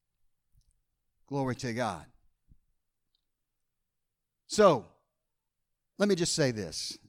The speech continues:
This is a very, very sensitive subject. I think it's clear in the eyes of God that divorce is a sin, but hear me out. It is not an unforgivable sin.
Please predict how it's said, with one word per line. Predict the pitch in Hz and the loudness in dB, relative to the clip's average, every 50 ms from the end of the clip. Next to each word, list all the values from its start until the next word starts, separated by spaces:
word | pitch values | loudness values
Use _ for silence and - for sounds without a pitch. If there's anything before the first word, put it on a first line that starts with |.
| _ - | _ -6
This | 185 208 - | -6 -4 -4
is | 202 165 | 0 0
a | 165 | 0
very, | 147 127 123 160 165 156 147 | 0 0 -2 0 0 0 0
very | 135 131 131 120 | 0 -2 -2 -2
sensitive | 110 - - 127 110 - 117 107 107 95 | -2 -2 -4 -4 -6 -6 -8 -10 -8 -10
subject. | - - 110 98 - - 85 - - _ _ _ _ _ _ _ _ _ _ _ _ _ _ _ _ _ _ _ _ _ _ _ _ _ | -8 -8 -10 -10 -10 -14 -18 -18 -20 _ _ _ _ _ _ _ _ _ _ _ _ _ _ _ _ _ _ _ _ _ _ _ _ _
I | - 180 | -2 -2
think | 190 - 226 208 | 0 0 -2 -2
it's | 214 - | -2 -4
clear | - - - 185 185 180 175 175 180 180 180 170 156 - _ _ _ _ | -4 -8 -2 2 4 4 4 4 2 -2 -4 -8 -14 -20 _ _ _ _
in | 160 156 | -6 -4
the | 151 156 | -2 0
eyes | 160 165 180 170 | 0 0 -2 -2
of | 170 151 | -4 -6
God | 139 147 143 143 143 143 131 | -4 -2 0 0 0 -2 -4
that | 143 135 135 | -6 -6 -4
divorce | 143 143 113 131 170 170 139 127 - | -6 -6 -4 -2 -2 0 0 -2 -4
is | - 151 143 127 | -6 -8 -6 -6
a | 139 | -6
sin, | 120 - - 151 131 113 104 98 | -6 -4 -6 -6 -6 -6 -8 -8
but | - 131 - - | -8 -10 -10 -10
hear | - - 220 220 175 | -8 -6 -4 -4 -2
me | 175 175 170 | -2 -2 -2
out. | 165 156 117 85 - - - - _ _ _ _ _ _ _ - - - - - - | -2 -4 -6 -8 -12 -16 -20 -20 _ _ _ _ _ _ _ -20 -20 -20 -20 -16 -4
It | - 254 262 | 0 0 2
is | 254 214 - - | 2 0 0 0
not | 208 220 247 262 247 220 190 185 190 - - - _ _ - | 0 4 6 6 8 8 8 6 4 2 0 -10 _ _ -2
an | - 220 220 | 0 0 0
unforgivable | 220 - 240 247 247 226 - - 226 240 185 269 285 247 269 208 208 202 185 | 2 4 4 4 4 2 0 0 -2 2 4 4 8 8 8 8 8 6 4
sin. | - - 175 190 175 147 107 92 | 4 2 2 4 4 4 0 -4